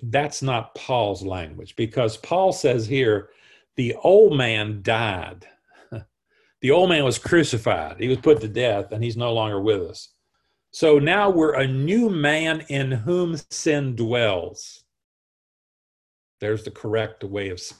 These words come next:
it should be said, but it's not some great sin if you say, "My old man, I'm struggling with my old man."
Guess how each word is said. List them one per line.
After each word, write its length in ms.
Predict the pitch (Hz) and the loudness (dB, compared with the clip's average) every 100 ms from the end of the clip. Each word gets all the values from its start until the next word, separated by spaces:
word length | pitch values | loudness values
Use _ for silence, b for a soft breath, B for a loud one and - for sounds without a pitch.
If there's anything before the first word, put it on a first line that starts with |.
| _ | _
it 120 | - 104 | -16 -10
should 200 | - 139 | -6 -6
be 100 | 98 | -8
said, 380 | - 104 110 | -6 -6 -4
but 240 | 110 101 - b b b b b b | -6 -8 -10 b b b b b b
it's 140 | 117 135 | -10 -4
not 180 | 165 | -4
some 180 | - 135 | -2 -4
great 220 | 117 120 | 0 -2
sin 300 | 107 139 120 | -2 -4 -2
if 100 | 110 | -4
you 100 | 107 | -6
say, 520 | 104 123 107 101 98 - | -6 -2 0 0 -4 -6
"My 180 | 104 113 | -8 -2
old 240 | 113 117 | -2 -2
man, 800 | 110 107 104 104 101 101 101 98 95 - | -4 -4 -6 -6 -10 -12 -12 -14 -18 -12
I'm 140 | 107 98 | -12 -10
struggling 340 | - 120 107 | -4 -4 -4
with 100 | 101 | -6
my 80 | 95 | -6
old 220 | 101 104 | -4 -4
man." 280 | 101 92 | -4 -8